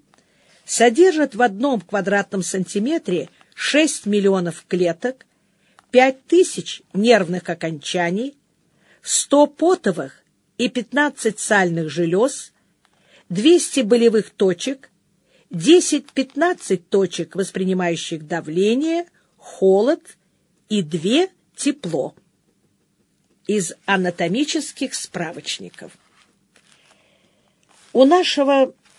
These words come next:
далекого предка не существовало каких-либо строго специализированных на определенные функции органов чувств. На все раздражители, как внешние, так и внутренние,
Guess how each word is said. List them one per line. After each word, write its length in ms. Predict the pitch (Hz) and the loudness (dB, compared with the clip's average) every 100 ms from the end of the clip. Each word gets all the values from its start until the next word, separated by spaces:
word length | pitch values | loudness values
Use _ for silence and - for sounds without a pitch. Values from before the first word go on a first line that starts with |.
| _ _ - | _ _ -10
далекого 960 | 160 233 269 381 370 302 294 285 277 247 - - - | 2 4 4 2 0 0 2 2 2 -2 -10 -12 -4
предка 580 | 202 262 262 - - | 0 2 0 -4 -8
не 180 | 160 202 | -4 -2
существовало 960 | 226 208 - 185 - 185 202 285 302 190 | -2 -4 -4 -6 -6 -4 -2 -2 -2 -4
каких-либо 760 | - 170 202 175 196 185 190 180 - - _ - | -6 -6 -6 -6 -4 -2 -4 -6 -14 -20 _ -12
строго 600 | - - 285 339 254 277 | -10 -2 2 2 2 -4
специализированных 1400 | - 269 - 254 254 254 208 294 247 190 175 160 156 | -4 -6 2 2 2 -2 0 2 2 0 -2 -4 -8
на 160 | 156 202 | -4 -4
определенные 760 | 190 190 190 185 175 160 160 | -2 -2 0 0 -2 -4 -6
функции 800 | 160 - 330 302 - 285 277 262 _ _ _ _ | -8 -4 -2 -2 -4 -4 -4 -6 _ _ _ _
органов 560 | 202 233 190 196 190 - | 2 2 0 -4 -4 -8
чувств. 520 | - 185 - - - - _ _ _ _ _ _ _ _ _ _ _ _ _ | -12 -12 -14 -18 -20 -20 _ _ _ _ _ _ _ _ _ _ _ _ _
На 160 | 202 285 | 2 2
все 220 | - 403 | 4 4
раздражители, 1000 | 349 269 285 294 339 - - 170 92 - _ _ _ _ _ | 2 2 2 4 2 0 -2 -4 -6 -12 _ _ _ _ _
как 420 | 247 262 - - - | 2 2 -2 -20 -14
внешние, 640 | 165 180 240 240 - 220 | -6 0 0 0 -4 -6
так 240 | 202 156 160 | -6 -8 -8
и 20 | |
внутренние, 760 | 151 202 277 247 262 254 247 | -4 -4 -4 -4 -6 -4 -4